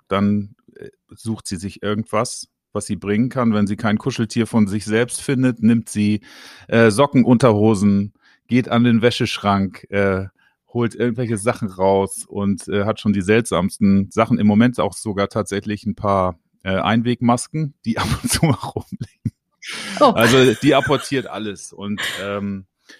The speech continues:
Speaker 1: ist ein sehr
Speaker 2: Cool.
Speaker 1: lebendiger Hund. Ähm, man muss, glaub ich, ein, also wurde am Anfang gesagt, als wir uns informiert haben, was wir denn jetzt wollen, so, man muss ein bisschen Erfahrung haben und man muss auch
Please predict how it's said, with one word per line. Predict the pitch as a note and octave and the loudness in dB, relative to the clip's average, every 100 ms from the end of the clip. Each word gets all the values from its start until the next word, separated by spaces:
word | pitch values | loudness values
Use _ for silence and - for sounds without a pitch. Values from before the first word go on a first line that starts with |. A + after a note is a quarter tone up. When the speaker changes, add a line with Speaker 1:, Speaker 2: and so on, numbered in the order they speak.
| _ _ _ _ _ _ _ _ | _ _ _ _ _ _ _ _
Speaker 1:
ist | - A#2+ - | -8 -4 0
ein | G#2 | 4
sehr | C3 C3 | 6 6
Speaker 2:
Cool. | |
Speaker 1:
lebendiger | G3+ C3 D#3+ E3+ E3 | 6 4 2 0 0
Hund. | E3 F#3+ A3 _ _ _ _ _ _ _ _ _ _ | 0 -2 -4 _ _ _ _ _ _ _ _ _ _
Ähm, | G#2+ A2+ A2 G#2 G#2+ G2+ _ _ _ _ _ _ _ _ _ - - | -2 0 0 0 -2 -4 _ _ _ _ _ _ _ _ _ -18 -6
man | G2+ A2 | 0 2
muss, | A2+ D3 - - | 2 0 -6 -6
glaub | A#2+ B2 | -4 -4
ich, | B2 | -2
ein, | B2 B2 B2 A#2 _ - - _ _ _ - | 0 0 -2 -6 _ -20 -20 _ _ _ -12
also | F#2 G2+ F#2+ | -6 -6 -6
wurde | D#2+ - A2 A#2 G2 | -12 -6 -2 0 0
am | D#2+ A2 | -2 -2
Anfang | A2 A#2+ B2 | -2 -4 -4
gesagt, | G#2+ G#2 G#2+ A2 - - | -2 0 0 0 -6 -12
als | E2+ F#2+ G#2 | -12 -10 -6
wir | |
uns | G#2+ G2+ | -6 -6
informiert | G#2 A2 G#2+ A2 | -6 -2 0 0
haben, | A2+ G#2 | -2 -2
was | G2+ - | -4 -4
wir | G2 | 0
denn | G2+ | 2
jetzt | G2 F2 - F#2 _ | 0 -2 -12 -20 _
wollen, | F#2 G2+ A2 B2+ | -6 -4 -4 -6
so, | B2 A#2+ | -6 -6
man | A2 E2+ G#2 | -6 -6 -4
muss | A2 - | -4 -4
ein | A2 | -6
bisschen | C3 - | -6 -2
Erfahrung | A2 G2 A#2+ A#2+ C3 C3 | -2 -2 0 0 2 2
haben | B2 B2 B2 B2+ | 0 -2 0 -2
und | G#2+ G2 | -2 0
man | G2+ | 2
muss | G2+ G#2+ | 2 2
auch | - G2 | 0 -2